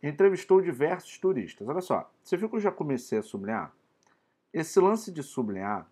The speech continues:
se você não sabe, é a primeira coisa que nós ensinamos quando vamos resolver questões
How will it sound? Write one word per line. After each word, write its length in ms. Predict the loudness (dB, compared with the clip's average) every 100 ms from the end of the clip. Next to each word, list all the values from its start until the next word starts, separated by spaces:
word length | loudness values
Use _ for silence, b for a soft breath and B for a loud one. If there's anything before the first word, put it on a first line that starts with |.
| _
se 240 | _ -10 -6
você 400 | -2 -4 -4 -6
não 160 | -6
sabe, 420 | -6 -2 -2 -4 -16 _ _ _ _ _
é 80 | -6
a 40 | -2
primeira 360 | 0 0 0
coisa 300 | 0 -2 -2
que 140 | -4 -2
nós 240 | -2 -2
ensinamos 640 | -8 -10 -6 -4 -4 -8 -16 -8
quando 220 | -4 -2
vamos 320 | -2 -2 -2
resolver 460 | -4 -2 -2 -4 -2
questões 720 | -4 -4 -8 -8 -8 -12